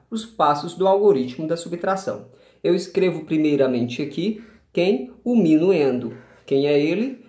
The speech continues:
Mil novecentos e noventa e nove. Mil novecentos e noventa e nove. Abaixo dele eu escrevo o subtraindo da seguinte maneira.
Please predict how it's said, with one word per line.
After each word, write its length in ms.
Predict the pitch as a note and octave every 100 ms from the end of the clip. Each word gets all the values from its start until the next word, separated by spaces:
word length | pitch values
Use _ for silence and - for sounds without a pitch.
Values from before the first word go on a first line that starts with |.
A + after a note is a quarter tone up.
| _
Mil 640 | D3 D3 E3 A3 C4+ D4 -
novecentos 1300 | C#3+ C#3 A#2+ A#2 A2+ - F#3+ G#3+ B3 B3 A#3 G3+ - -
e 380 | D#3+ G#3 - -
noventa 1040 | G3+ G#3 C3+ A#2+ B2 B2 C3+ E3+ F3+ - - _ _
e 80 | A3+
nove. 540 | G#3+ G3 D#3 A#2 G#2+ - _ _ _
Mil 760 | B2 A#2+ A#2+ A#2 A#2+ C#3+ A#3+ - - _ _ _
novecentos 1300 | C#3+ E3+ A#3+ F3 C3+ - B2 A#2+ B2 G#3 B3+ - - _ _ _ _
e 140 | D3 C3
noventa 760 | A#2 A2 A2 A2 B2 F3+ - - _
e 80 | A3
nove. 360 | G3+ A#2+ - - _ _ _
Abaixo 720 | F3 F3 D3 F3 B3+ C#4+ - D#3
dele 300 | D#3+ G3 D#3+
eu 40 |
escrevo 440 | D#3 - E3+ E3+
o 100 | E3+
subtraindo 840 | E3+ - F#3+ G#3 A3 F#3+ D#3+ E3+ F#3 -
da 220 | D3 E3
seguinte 500 | - E3+ C3+ C#3 -
maneira. 460 | F#3+ G#3 A2+ G2+